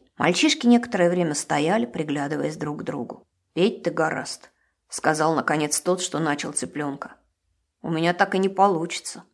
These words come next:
«А сам откуда?» «Тульской губернии». Второй бродяжка шмыгнул носом, утёрся драным рукавом. «А ты?»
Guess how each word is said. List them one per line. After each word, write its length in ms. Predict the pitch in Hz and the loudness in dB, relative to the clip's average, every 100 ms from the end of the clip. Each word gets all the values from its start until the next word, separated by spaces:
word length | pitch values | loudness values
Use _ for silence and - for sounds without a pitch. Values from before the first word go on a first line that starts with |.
| _ _ _ _ _ _ - | _ _ _ _ _ _ -2
«А 100 | 151 | 2
сам 240 | 214 202 | 6 6
откуда?» 420 | 185 - 202 - - _ _ _ _ _ _ | 4 0 -4 -4 -12 _ _ _ _ _ _
«Тульской 420 | 262 302 294 269 | 6 6 6 4
губернии». 760 | 233 233 240 269 247 208 160 156 _ _ _ | 4 6 6 6 6 2 -2 -6 _ _ _
Второй 320 | - 175 190 | -2 2 2
бродяжка 540 | 185 175 180 180 - 180 | 4 4 4 2 0 0
шмыгнул 480 | - 180 180 170 | 2 2 2 0
носом, 400 | 180 240 247 180 | 4 2 2 0
утёрся 420 | 170 165 185 185 165 | -2 -2 -2 -2 -2
драным 380 | 160 160 151 | -2 -2 -4
рукавом. 560 | 151 - 160 147 156 175 _ _ - | -6 -6 -6 -8 -12 -14 _ _ 4
«А 120 | 214 | 4
ты?» 400 | 214 233 233 - | 6 2 2 -4